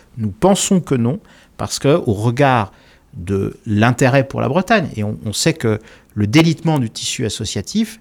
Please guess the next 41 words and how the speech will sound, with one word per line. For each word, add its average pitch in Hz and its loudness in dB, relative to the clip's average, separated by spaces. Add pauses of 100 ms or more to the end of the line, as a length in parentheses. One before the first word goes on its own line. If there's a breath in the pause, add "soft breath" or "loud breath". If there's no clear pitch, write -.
derrière, 107 0 (280 loud breath)
c'est, 151 2
euh, 95 -6 (200)
des 110 0
demandes 110 0
sociales 170 -2
qui 135 -4
ne 113 -2
sont 110 -4
pas 151 0
satisfaites. 175 -4
Il - -2
n'y - -4
a - -4
pas 131 -2
que - -6
les 117 2
collectivités 113 -4
qui - -8
répondent 123 -4
à 110 -2
des 107 -2
besoins, 110 -4
euh, 107 -4
de 101 -6
nos 104 -4
conti-, - -14 (320)
de 110 -4
nos 110 0
concitoyens. 110 -4 (180 loud breath)
Il - -4
y - 2
a - 2
aussi 214 -2
le 190 2
monde 165 0
associatif. 139 -8 (240 soft breath)
Donc 160 2
ce 143 -6
sera 143 -6
maintenu. 123 -10